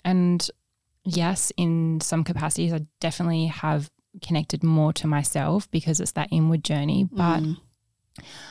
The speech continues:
Speaker 1: I feel so connected to people now, and I just want to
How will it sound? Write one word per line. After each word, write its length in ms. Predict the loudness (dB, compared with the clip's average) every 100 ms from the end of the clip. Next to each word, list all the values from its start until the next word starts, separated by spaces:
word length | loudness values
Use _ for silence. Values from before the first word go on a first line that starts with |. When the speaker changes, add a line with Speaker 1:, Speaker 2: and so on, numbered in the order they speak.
| -20 -20 -4
Speaker 1:
I 540 | 0 2 2 2 0 -2
feel 880 | -6 -2 2 2 2 2 2 0 -2 _ -6
so 420 | -2 0 2 2
connected 880 | 0 2 4 4 2 -2 -2 -2 0
to 140 | -2 -2
people 460 | 0 0 2 2
now, 560 | 4 2 2 0 2 0 -4 -20 -16 -2
and 140 | 2
I 120 | 2 2
just 380 | 2 2 2 0
want 120 | 0
to 140 | 0